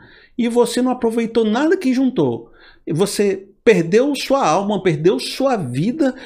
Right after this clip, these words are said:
pra juntar dinheiro, mas não viveu a vida." Tem gente que é assim. Então a sabedoria,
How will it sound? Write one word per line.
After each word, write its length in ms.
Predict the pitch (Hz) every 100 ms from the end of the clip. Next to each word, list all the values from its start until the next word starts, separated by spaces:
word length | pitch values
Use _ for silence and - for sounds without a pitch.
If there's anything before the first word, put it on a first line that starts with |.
| -
pra 160 | 202 196
juntar 380 | 175 175 160 147
dinheiro, 480 | 180 185 214 247 262
mas 140 | 277
não 120 | 269
viveu 460 | 262 294 214 220 285
a 60 | 302
vida." 440 | 262 214 127 - - - - - -
Tem 140 | 185
gente 240 | 143 151 -
que 80 |
é 20 | 190
assim. 240 | 262 190
Então 160 | 160 175
a 80 |
sabedoria, 800 | 185 214 202 226 147 123 196 156